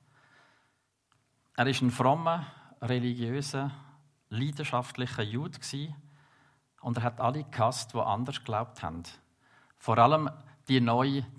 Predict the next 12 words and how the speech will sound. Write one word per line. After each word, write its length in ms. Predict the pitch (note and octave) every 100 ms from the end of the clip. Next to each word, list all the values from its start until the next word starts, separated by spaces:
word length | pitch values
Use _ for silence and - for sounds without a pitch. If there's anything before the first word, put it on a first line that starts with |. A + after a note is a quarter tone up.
| -
Glaubensrichtung 840 | A#2+ A2 D3 D3+ C3+ C#3 A#2+ C#3+ C#3 - - -
mit 240 | A#2+ A#2
den 80 | A2+
Christen. 520 | G#2+ A2+ - - D#2+ - _ _ _ _ _ _ _
Das 140 | - B2
ist 160 | C3
seine 220 | C3+ D3 D3+
Perspektive 840 | - B2+ C3 A#2+ - C3 C#3+ B2+
auf 120 | A#2+
die 100 | -
Welt 260 | F#2+ G2 -
gsi. 300 | - E2+